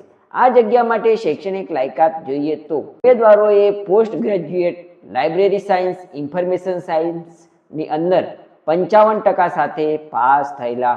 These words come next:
હોવા જોઈએ. અહીં અનુભવની વાત કરીએ તો ઉમેદવારોએ આઠ વર્ષનું આસિસ્ટન્ટ લાઇબ્રેરિયન તરીકે લેવલ દસ પગાર સ્કેલની અંદર યુનિવર્સિટી અથવા હાયર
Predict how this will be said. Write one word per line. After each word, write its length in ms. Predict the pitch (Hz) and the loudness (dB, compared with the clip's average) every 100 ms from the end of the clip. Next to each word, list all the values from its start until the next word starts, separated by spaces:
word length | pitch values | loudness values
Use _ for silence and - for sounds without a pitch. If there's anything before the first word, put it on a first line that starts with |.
| 104 | -4
હોવા 400 | 104 110 110 113 113 - - 127 | -10 -4 -2 -2 -4 -12 -20 -2
જોઈએ. 360 | 165 127 104 269 | 0 0 -4 -2
અહીં 240 | 285 277 - - | -2 -2 -6 -2
અનુભવની 640 | 160 190 226 247 254 262 247 | 0 2 4 4 4 0 4
વાત 360 | 202 202 196 | 6 6 4
કરીએ 280 | 190 175 185 | 0 2 0
તો 160 | 185 175 | 0 -4
ઉમેદવારોએ 840 | - 160 202 196 185 180 180 170 - | -2 -2 -2 2 2 4 2 0 2
આઠ 300 | 240 269 233 | 2 2 2
વર્ષનું 580 | 214 196 196 170 185 185 | 2 2 -2 -4 -4 -4
આસિસ્ટન્ટ 720 | 135 131 190 185 - 185 180 143 | -4 -4 -4 -6 -2 -2 -2 -2
લાઇબ્રેરિયન 720 | 135 147 147 170 160 165 143 | -2 -2 -2 -2 -2 -4 -6
તરીકે 520 | 147 147 143 165 127 - 180 | -4 -4 -4 -4 -4 -2 2
લેવલ 300 | 185 202 196 | 4 4 4
દસ 320 | 156 190 190 - - | 2 2 0 -10 -8
પગાર 280 | 147 143 160 | -2 2 0
સ્કેલની 540 | 156 - 151 147 147 | -2 -6 -4 -4 -8
અંદર 360 | - 151 147 127 - | -8 -6 -2 -4 -4
યુનિવર્સિટી 840 | 165 196 233 214 - 196 - 202 - | -4 -2 2 0 0 -6 -4 -4 -4
અથવા 440 | 170 151 160 160 143 98 | -4 0 4 4 4 -2
હાયર 320 | 120 170 208 | 0 4 4